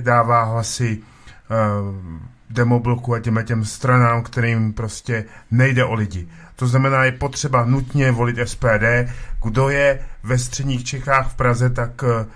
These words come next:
je potřeba volit čtyřku, eh, Jirku Kobzu, dostavit se přímo do Prahy, eh, a tam prostě mu dát čtyřku,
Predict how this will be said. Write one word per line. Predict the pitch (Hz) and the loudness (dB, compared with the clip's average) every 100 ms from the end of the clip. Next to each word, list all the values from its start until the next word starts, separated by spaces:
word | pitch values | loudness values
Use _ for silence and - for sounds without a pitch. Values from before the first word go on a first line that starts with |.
| - - | -18 -6
je | 123 | -4
potřeba | 120 127 123 135 127 | -2 -6 -4 -2 0
volit | 120 117 123 123 123 123 | 2 2 0 0 -4 -4
čtyřku, | - 143 127 - - 131 123 117 - - - - - | -4 -2 -4 -6 -4 0 2 0 -10 -18 -18 -18 -6
eh, | 117 113 110 107 104 113 | -2 0 0 -2 -6 -4
Jirku | 131 123 131 | -2 -2 -6
Kobzu, | 120 110 107 117 120 113 113 - | -4 -4 -2 2 2 0 -6 -4
dostavit | 120 123 - 135 127 | -2 -2 -2 -2 -2
se | 131 | -6
přímo | 123 139 127 | -6 0 0
do | 120 | 0
Prahy, | 117 127 123 117 120 117 120 - - - - - | -2 0 0 0 -2 -2 -6 -12 -18 -20 -20 -10
eh, | 107 104 - | -8 -8 -2
a | 123 120 113 110 - - _ - | 0 2 0 -4 -10 -20 _ -6
tam | - 127 123 | 2 2 2
prostě | 127 123 - 120 110 | 0 -4 -2 -2 -2
mu | 110 110 107 101 104 104 | -4 -4 -4 -8 -10 -10
dát | 110 120 120 120 | -4 0 0 -2
čtyřku, | - 135 - - 127 120 | -4 -4 -4 -2 2 2